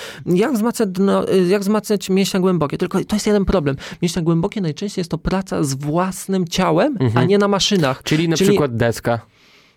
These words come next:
Speaker 1: Deska za-, oczywiście, tylko deska jest zaawansowana. Czyli jeżeli ty masz słabe mięśnie, to na początku zrób pół deskę, a nie deskę. E, czyli, e, zacznij od łatwiejszych pozycji.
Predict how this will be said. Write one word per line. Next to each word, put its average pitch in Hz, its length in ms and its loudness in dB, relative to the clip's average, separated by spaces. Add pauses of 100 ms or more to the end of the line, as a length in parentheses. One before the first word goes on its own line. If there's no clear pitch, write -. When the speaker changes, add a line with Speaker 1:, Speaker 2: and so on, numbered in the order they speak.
(220)
Speaker 1:
Deska 262 360 -2
za-, 330 120 0
oczywiście, 226 440 2
tylko 240 200 0
deska 226 280 0
jest 202 120 0
zaawansowana. 190 760 0 (260)
Czyli 202 160 0
jeżeli 214 240 2
ty 233 100 0
masz 226 120 0
słabe 190 260 0
mięśnie, 185 380 2
to 240 160 0
na 233 160 0
początku 240 640 0
zrób 220 240 -2 (160)
pół 185 220 4
deskę, 139 400 0
a 139 40 2
nie 135 160 0
deskę. 135 420 -2 (340)
E, 170 400 2
czyli, 208 360 0
e, 190 140 2
zacznij 226 300 0
od 247 80 0
łatwiejszych 147 460 0
pozycji. 143 500 -2